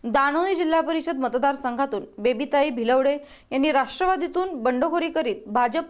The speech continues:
पुरस्कृत निवडणुकीच्या रणांगणात उतरल्या आहेत, तर हेरवाडमधून डॉक्टर अतुल चौगुले यांनी काँग्रेसने डावलल्याने ताराराणी आघाडीकडून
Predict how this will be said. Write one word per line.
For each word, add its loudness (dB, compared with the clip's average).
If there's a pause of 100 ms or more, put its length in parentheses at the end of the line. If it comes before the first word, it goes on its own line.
पुरस्कृत -4
निवडणुकीच्या 0
रणांगणात -2
उतरल्या 0
आहेत, 0 (480)
तर 4 (400)
हेरवाडमधून 0
डॉक्टर -2
अतुल -2
चौगुले 0
यांनी -4
काँग्रेसने 0
डावलल्याने 2 (160)
ताराराणी 2
आघाडीकडून 0